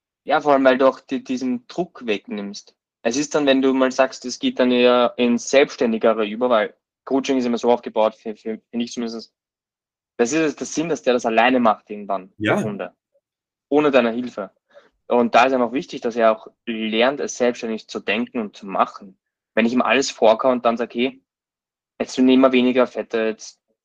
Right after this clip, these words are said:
Speaker 1: lassen wir die Fette weg zum Tracken zum Beispiel und die Kohlenhydrate“, weil das hatten wir auch, dass wir nachgesagt haben, „nur noch Proteine und, ähm, Gemüse.“ Und wenn du dann aber sagst,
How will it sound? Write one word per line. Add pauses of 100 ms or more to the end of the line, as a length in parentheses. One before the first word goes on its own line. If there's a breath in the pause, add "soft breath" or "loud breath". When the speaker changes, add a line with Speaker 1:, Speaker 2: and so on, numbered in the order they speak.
Speaker 1:
lassen
wir
die
Fette
weg
zum
Tracken
zum
Beispiel
und
die
Kohlenhydrate“,
weil
das
hatten
wir
auch,
dass
wir
nachgesagt
haben,
„nur
noch
Proteine
und, (760)
ähm,
Gemüse.“ (1900 soft breath)
Und
wenn
du
dann
aber
sagst,